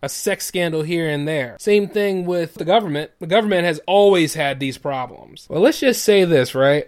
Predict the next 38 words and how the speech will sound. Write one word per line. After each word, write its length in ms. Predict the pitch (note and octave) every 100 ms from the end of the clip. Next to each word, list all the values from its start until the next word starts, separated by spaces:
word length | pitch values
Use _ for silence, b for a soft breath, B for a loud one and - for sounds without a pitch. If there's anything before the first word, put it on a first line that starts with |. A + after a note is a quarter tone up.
| -
No 60 |
matter 240 | D#3 F3+ F3
how 180 | F3+ A3+
many 200 | B3 A3+
times 320 | A#3 A3 G3
you 40 |
can 200 | G3+ F3
point 240 | - G3+ F3+
the 80 |
finger 260 | - F#3+ G3
at 100 | F#3+
somebody, 720 | - G3 G3 F#3+ F#3+ F#3+ F#3 -
there's 180 | C#3+
usually, 340 | D3 D3+ E3+ E3
like, 300 | E3 C#3+ C3+
ten 260 | E3 D#3+
pointing 340 | D#3+ E3 D#3 C#3
right 180 | D3 C#3
back 180 | C#3+
at 80 | C3+
you. 300 | B2+ C3+ D#3
And 160 | - D3
the 40 |
thing 260 | D3+ G3+ G3
is, 240 | F#3+ F#3
is 120 | F3 D#3+
that 180 | D#3
all 200 | - E3+
these 160 | F3+ E3+
allegations 640 | E3+ F3 E3+ F3 F3+ F#3+
and 140 | F#3+ G3
everything 340 | G3 G3 G3+
else, 220 | G3+ G3+
there's 260 | G3 A#3 C#4
some 140 | C4+
truth 280 | A3 B3+ C#4
to 200 | - C#3+
it. 240 | F#2+ -